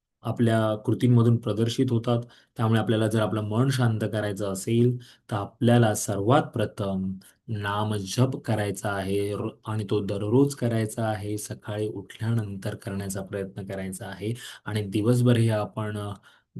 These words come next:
जेव्हा जेव्हा आपल्याला असं वाटतंय आपण करू शकतो, तेव्हा तेव्हा आपल्याला नामजप करायचा आहे. आपल्याला ईश्वराचं नाव घ्यायचं आहे, भगवान श्रीकृष्णांचं नामजप करायचं आहे, आपल्याला महामंत्र जपायचा आहे, हरे कृष्ण, हरे कृष्ण, कृष्ण कृष्ण, हरे हरे,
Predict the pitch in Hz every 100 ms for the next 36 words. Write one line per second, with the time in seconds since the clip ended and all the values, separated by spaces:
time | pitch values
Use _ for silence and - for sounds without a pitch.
0 | - 117 110 110 135 123 120 110 110 110
1 | 104 98 110 101 98 90 113 107 104 107
2 | 101 104 107 110 104 - 107 107 104 107
3 | 107 101 98 107 101 98 95 92 95 101
4 | 98 - 104 104 95 117 110 113 - -
5 | _ _ _ _ _ - 110 - 110 107
6 | 101 95 - 110 110 - 101 98 104 110
7 | 107 101 110 98 92 101 101 98 107 -
8 | 98 - 120 135 123 110 101 101 101 -
9 | 107 98 95 98 104 101 98 98 87 117
10 | 135 143 131 104 101 104 98 104 98 95
11 | 107 135 127 117 120 113 - 113 107 101
12 | 107 127 120 113 - 117 - 110 101 95
13 | 131 - 113 101 98 135 135 120 107 98
14 | 131 165 127 120 107 101